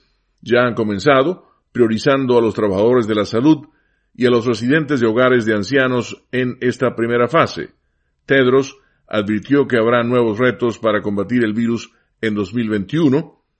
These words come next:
aludiendo a la posibilidad de que se descubran nuevas variantes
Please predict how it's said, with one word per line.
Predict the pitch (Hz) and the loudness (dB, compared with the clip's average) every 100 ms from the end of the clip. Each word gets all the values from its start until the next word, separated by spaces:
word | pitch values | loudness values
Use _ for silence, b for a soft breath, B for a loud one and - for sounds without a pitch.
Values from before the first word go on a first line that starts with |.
| _ | _
aludiendo | 113 113 123 165 170 165 147 B B B _ | -2 2 2 2 0 0 -2 B B B _
a | 113 | 0
la | 110 | 0
posibilidad | 120 117 120 110 113 156 160 | 0 -2 -2 -2 0 0 2
de | 135 | -2
que | 113 | -2
se | 110 | -2
descubran | 110 98 139 139 135 135 - b b | -2 -2 -2 2 2 0 -8 b b
nuevas | - 104 151 156 131 | -8 0 2 4 2
variantes | 113 135 160 131 131 151 - | 2 2 0 0 -4 -6 -8